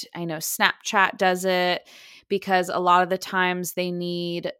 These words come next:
access to your location so that they can serve ads to you better, or perhaps you're using, y-, you know, you're sharing your location on some of your posts. So when your V P N is turned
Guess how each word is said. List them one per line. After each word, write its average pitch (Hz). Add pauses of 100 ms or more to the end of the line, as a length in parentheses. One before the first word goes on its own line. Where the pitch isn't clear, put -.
(380)
access 175
to -
your 165
location 208
so 180
that 165
they 170
can 160 (400)
serve 151 (120)
ads 220
to -
you 214
better, 196
or 165
perhaps 165
you're 170
using, 170 (560)
y-, 160
you 180
know, 170
you're 160
sharing 190
your 190
location 185
on 170
some 170
of 165
your 156
posts. 185 (300)
So 214
when 220
your 311
V 269
P 254
N 220
is 208
turned 190